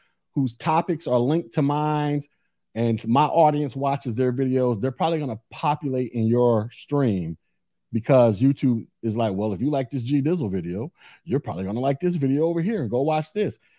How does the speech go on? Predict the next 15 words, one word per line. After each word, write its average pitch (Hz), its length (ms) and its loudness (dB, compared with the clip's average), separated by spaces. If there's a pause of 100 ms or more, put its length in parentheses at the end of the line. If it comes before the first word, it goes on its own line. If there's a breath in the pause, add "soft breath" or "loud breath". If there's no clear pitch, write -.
(140)
And 131 100 -6
so 160 120 0
that's 196 200 -2
how 233 200 0
a - 20 2
lot 190 320 -2
of 196 80 -8
people 175 240 -4
get 151 160 -6
discovered 170 480 -6
on 113 160 -2
YouTube. 151 300 -4
That's 185 180 -4
how 190 140 -4
my 160 160 -4